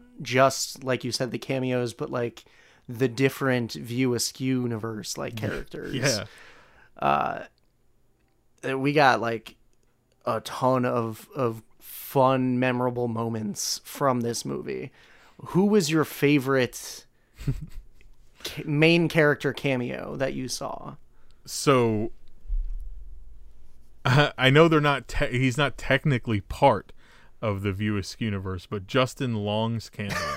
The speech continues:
Speaker 1: <laughs> Well, he d-, he is now, like,
Speaker 2: Well,
Speaker 1: 'cause
Speaker 2: right,
Speaker 1: this is
Speaker 2: now
Speaker 1: his,
Speaker 2: he
Speaker 1: th-
Speaker 2: is. The gay lawyer, yeah.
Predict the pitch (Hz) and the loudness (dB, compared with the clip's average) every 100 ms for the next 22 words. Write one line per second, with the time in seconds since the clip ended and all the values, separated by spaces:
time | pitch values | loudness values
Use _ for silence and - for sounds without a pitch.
0 | - - 262 - - 214 - - - 233 | -6 2 2 4 4 2 0 -10 -2 6
1 | 220 277 262 233 180 202 214 294 269 170 | 8 8 6 6 6 10 12 12 10 8
2 | 135 123 131 131 139 - - - - 165 | 8 6 4 2 2 -2 -18 -20 2 8
3 | 151 160 220 220 262 170 165 247 170 110 | 10 12 12 12 10 8 10 12 10 6
4 | 123 185 - - _ 170 - 131 110 170 | 2 -2 -2 -20 _ -16 -6 -4 4 4
5 | 175 156 208 139 95 95 - 123 110 73 | 6 6 4 4 -4 -10 -14 -10 -10 -12